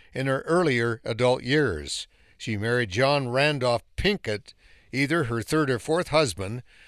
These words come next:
when she was thirty years old, and divorced him four years later, accusing him of physical abuse.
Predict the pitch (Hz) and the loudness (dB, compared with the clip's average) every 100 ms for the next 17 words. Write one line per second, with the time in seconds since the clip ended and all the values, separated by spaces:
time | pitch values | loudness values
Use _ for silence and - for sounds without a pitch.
0 | - - 139 - 156 135 127 - 147 143 | -12 -4 -2 0 0 0 -2 2 2 2
1 | 139 143 139 151 190 117 76 - - _ | 2 2 2 4 4 2 -2 -12 -20 _
2 | - - 143 127 113 180 208 - 123 113 | -14 -4 -2 -2 4 6 6 2 -4 -4
3 | - 143 143 139 117 147 202 107 127 127 | 0 2 2 2 2 4 4 4 0 -2
4 | _ - - 127 123 - 190 190 160 120 | _ -20 -8 -4 -2 4 4 6 2 2
5 | 123 113 120 110 160 151 135 - 143 143 | 2 2 0 -2 0 0 0 -2 -2 -2
6 | 156 202 135 78 - - | 0 2 2 0 -6 -6